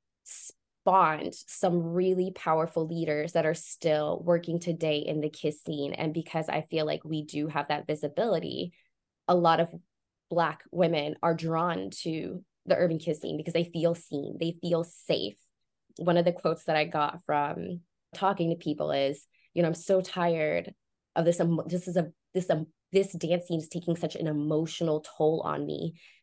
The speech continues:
that I'm finding myself going to more urban Kiss events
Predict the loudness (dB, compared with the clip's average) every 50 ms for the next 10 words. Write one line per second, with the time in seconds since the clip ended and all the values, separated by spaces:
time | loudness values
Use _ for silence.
0 | -10 -2 0 2 4 4 4 2 0 -2 _ -2 0 2 2 2 2 0 0 2
1 | 2 2 2 2 2 2 0 0 0 0 -2 -2 0 0 2 2 2 2 0 -2
2 | -2 -2 -2 0 0 0 0 0 0 0 -2 -2 -4 -4 0 2 2 4 4 2
3 | 0 -2 -2 -4 -4 -4 -4 -2 -2 -2 -2 -2 -2 -4 -6